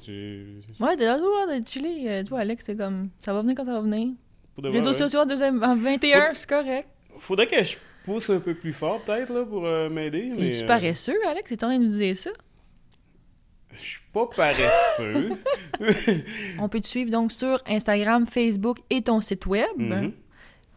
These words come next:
Speaker 2: Sur ton site web, on va retrouver quoi, Alex ?
Speaker 1: En fait, euh, comme j'ai parlé un peu tantôt, tout ce qui est un peu nutrition, tu sais, je, je vais pouvoir en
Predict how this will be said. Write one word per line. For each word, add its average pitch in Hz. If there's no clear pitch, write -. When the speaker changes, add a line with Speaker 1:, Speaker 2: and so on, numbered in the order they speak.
Speaker 2:
Sur 214
ton 208
site 190
web, 240
on 214
va 185
retrouver 180
quoi, 208
Alex ? 214
Speaker 1:
En 117
fait, 147
euh, 123
comme 143
j'ai 131
parlé 131
un 131
peu 135
tantôt, 127
tout 127
ce -
qui 120
est 110
un 107
peu 110
nutrition, 107
tu -
sais, 120
je, 113
je 113
vais 107
pouvoir 127
en 123